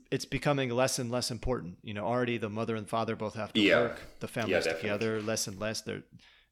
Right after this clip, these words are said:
Speaker 1: geographically, they, they're separated by lots of, lots of, uh, distance.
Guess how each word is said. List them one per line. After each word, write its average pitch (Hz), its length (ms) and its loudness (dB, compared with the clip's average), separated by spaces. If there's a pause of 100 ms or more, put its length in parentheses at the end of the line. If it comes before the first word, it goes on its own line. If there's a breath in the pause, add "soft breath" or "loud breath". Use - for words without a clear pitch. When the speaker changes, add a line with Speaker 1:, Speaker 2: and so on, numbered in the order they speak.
Speaker 1:
geographically, 120 920 2
they, 107 220 -2
they're 98 180 -6
separated 120 600 -2
by 98 360 -6
lots 107 400 -6
of, 95 280 -14
lots 101 220 -8
of, 90 200 -16
uh, 95 140 -10
distance. 117 540 -6